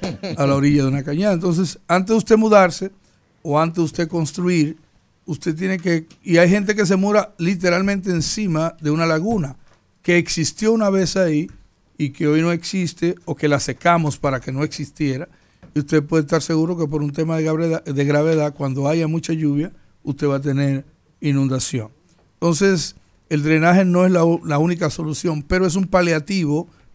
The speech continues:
para evitar que las aguas se posen más allá de lo que es normal, de lo que debería ser normal. En ese sentido, como comprenderán, la basura tiene mucho que ver con esto.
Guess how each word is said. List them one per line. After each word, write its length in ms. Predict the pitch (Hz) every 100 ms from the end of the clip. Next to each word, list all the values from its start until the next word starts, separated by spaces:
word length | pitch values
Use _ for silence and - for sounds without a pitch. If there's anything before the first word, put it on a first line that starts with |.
| -
para 200 | 151 147
evitar 460 | 143 139 165 156
que 120 | 147 143
las 240 | 135 -
aguas 460 | 147 131 139 143 - _ _ _ _
se 220 | - 151
posen 460 | - 160 143 151 143
más 240 | 170 160
allá 340 | 160 147 156
de 100 | 156
lo 120 | 143 139
que 200 | 147 143
es 60 |
normal, 540 | 143 143 131 131 135 143
de 120 | 165 143
lo 140 | 135
que 180 | 139 139
debería 500 | 131 131 165 170 135
ser 220 | - 131
normal. 400 | 131 131 151 156 _ _ _ _ _ -
En 120 | 143
ese 200 | 156 175
sentido, 440 | 196 185 208 208
como 240 | 180 160 151
comprenderán, 600 | 151 165 170 185 185 180
la 80 |
basura 480 | 156 147 - 220 196 - _ _ _
tiene 240 | - 156 165
mucho 300 | 165 165 160
que 100 | 156
ver 200 | 151 151
con 200 | 143 123
esto. 380 | 120 - _